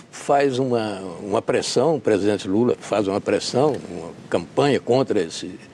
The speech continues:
esses juros que, de fato, ninguém aguenta. O Haddad tem um comportamento um pouco diferente, mais cuidadoso com o presidente do Banco Central,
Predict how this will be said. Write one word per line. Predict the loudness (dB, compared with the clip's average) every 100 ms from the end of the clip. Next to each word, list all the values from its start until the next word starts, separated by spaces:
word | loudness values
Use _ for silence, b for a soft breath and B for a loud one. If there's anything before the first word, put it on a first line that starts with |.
| B B B
esses | -2 -2 -4 -6 -10 -10
juros | 0 2 2 0
que, | -4 -4 -10 -14 -18 -20 -16
de | -14
fato, | -2 -2 0
ninguém | -4 0 0
aguenta. | 2 0 0 -6 -20 B B B B B B
O | 2
Haddad | 2 4 4 4 0
tem | 0 0 2 0 -2 -4
um | -2
comportamento | 0 2 2 4 2 2 2 0
um |
pouco | 2 0 0
diferente, | 0 2 2 2 0 -4
mais | 0 0 2
cuidadoso | 2 2 2 4 2 2
com | -2
o | 0
presidente | 0 2 0
do | 0
Banco | -4 -2
Central, | -2 0 2 2